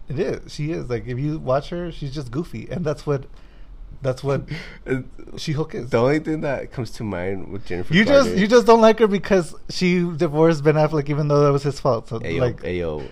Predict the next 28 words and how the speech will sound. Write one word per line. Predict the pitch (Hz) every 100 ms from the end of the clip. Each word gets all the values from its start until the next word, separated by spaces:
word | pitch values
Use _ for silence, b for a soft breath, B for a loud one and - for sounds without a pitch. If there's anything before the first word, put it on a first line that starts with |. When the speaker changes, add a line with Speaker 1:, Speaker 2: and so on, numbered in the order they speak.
| -
Speaker 1:
where | 160 208
I'm | 185
exposing | 196 - 202 202 185
you | 196
right | 196
here. | 196 113
Speaker 2:
Ayo, | 85 85 82
Ben | 85
Affleck, | 92 117 - - - - - -
Speaker 1:
<laughs> |
Speaker 2:
Ben | 92
Affleck, | 101 - 269
go. | 104 147
Speaker 1:
That's | 160 185
why | 196
you | 190 185
don't. | 185 202 - -
<laughs> |
That's | 165 160 -
why | 170 -
you | 175
don't | 156 143
like | 147 143
her. | 110 113 B B B
Get | -
Speaker 2:
Hey, | 101
Speaker 1:
outta | 117 113
here. | 107